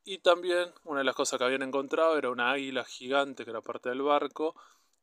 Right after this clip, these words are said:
que la águila estaba posada sobre una esvástica que era el símbolo del nazismo del gobierno de turno. Entonces en ese momento se había hecho todo un, un revuelo sobre qué había que hacer con eso, y los medios de comunicación, como siempre,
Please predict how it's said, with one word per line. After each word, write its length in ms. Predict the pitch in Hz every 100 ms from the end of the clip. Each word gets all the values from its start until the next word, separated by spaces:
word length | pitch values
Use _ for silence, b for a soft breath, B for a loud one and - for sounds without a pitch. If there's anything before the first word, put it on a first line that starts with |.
| _ _
que 260 | - 151 151
la 180 | 139 131
águila 240 | 135 139
estaba 320 | 127 135 135
posada 580 | 127 123 113 - 131 135
sobre 320 | 127 123 117
una 140 | 117 113
esvástica 500 | 123 127 - 131 113
que 60 |
era 100 | 110
el 80 | 107
símbolo 460 | - 127 120 113 107
del 140 | 101
nazismo 480 | 107 - 139 123 131
del 120 | 110
gobierno 460 | 101 113 117 113 110
de 60 |
turno. 460 | - 147 117 101 95 b b b b b _ _
Entonces 380 | 143 131 160 151
en 100 | 156
ese 160 | 151 156
momento 280 | 160 160
se 100 | 147
había 140 | 131 131
hecho 180 | - 123
todo 220 | 143 139
un, 220 | 131 127 -
un 220 | 135 127
revuelo 560 | - 143 143 156 156
sobre 260 | 143 131 117
qué 120 | -
había 160 | 139 131
que 80 | 120
hacer 240 | - 127
con 220 | 127 127
eso, 360 | 139 - 151 156 B B B B
y 100 | 208
los 160 | 202 180
medios 200 | 180 165
de 60 | 143
comunicación, 580 | 135 135 131 127 156
como 180 | 143 123
siempre, 540 | 120 143 143 - 143